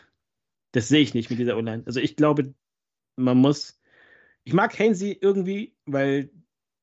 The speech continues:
Underdog und so, aber das ist halt nichts. So, der kann nicht,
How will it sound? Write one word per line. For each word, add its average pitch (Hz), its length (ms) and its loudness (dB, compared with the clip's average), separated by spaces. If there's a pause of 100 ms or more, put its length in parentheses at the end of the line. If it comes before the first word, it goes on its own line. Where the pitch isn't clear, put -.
(680)
Underdog 156 380 0
und 156 100 0
so, 151 280 0
aber 123 720 -2 (160)
das 117 160 -6
ist 117 140 -10
halt 107 140 -10
nichts. - 460 -12
So, - 200 -10
der - 220 -4
kann 127 280 4
nicht, 123 300 2